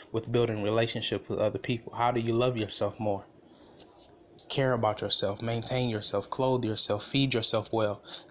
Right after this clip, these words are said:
take care of your temple, um, groom yourself to the point where these are all things that you do to, uh, make sure that you are maintaining and sustaining your self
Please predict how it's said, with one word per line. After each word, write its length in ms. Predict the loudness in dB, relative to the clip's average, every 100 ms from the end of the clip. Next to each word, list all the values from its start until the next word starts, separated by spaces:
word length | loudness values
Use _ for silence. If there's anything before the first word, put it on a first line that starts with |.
| -2
take 220 | -2 0
care 180 | 0 0
of 100 | 2
your 160 | 0
temple, 520 | 0 -4 -2 -2 -6 -8 -20 -20 -20 -20 -20 -14
um, 500 | -10 -8 -8 -10 -14 -20 -20 -20 -20 -20 -20 -20 -20 -20 _ -20 -20 -20 -20 -20 -20 -20 -20 -12 -4
groom 400 | 0 2 2 2
yourself 600 | 2 0 2 0 -2 -18 -20 -20 -20 -20 -20 -4
to 120 | -2
the 80 | -2
point 320 | -2 0 0
where 260 | 0 0 -2 -10 -20 -20 -20 -20 -20 -4
these 200 | 2 4
are 100 | 4
all 320 | 6 6 6 2
things 340 | -2 -2 -2
that 180 | -6 -4
you 60 |
do 240 | 0 2 4
to, 460 | 2 2 2 0 -4 -14 -20 -20 -4
uh, 340 | -2 -2 -4
make 300 | -2 -2 0
sure 340 | 0 2 2 2
that 160 | -2
you 160 | 0 0
are 100 | 2
maintaining 600 | 2 0 0 -2 0 0
and 100 | -2
sustaining 540 | -4 0 0 0 -2
your 280 | -2 -2 -2 -4
self 520 | 0 0 -2 -6